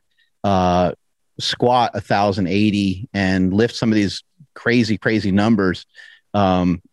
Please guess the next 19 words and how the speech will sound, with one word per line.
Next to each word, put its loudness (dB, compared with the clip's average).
that -4
they're 2
in 2
a, 0
they're 0
in 0
a 0
federation -2
where 0
they 2
do 0
get -4
drug -4
tested. -6
Uh, 2
and, 2
and 0
I, -2
I, 0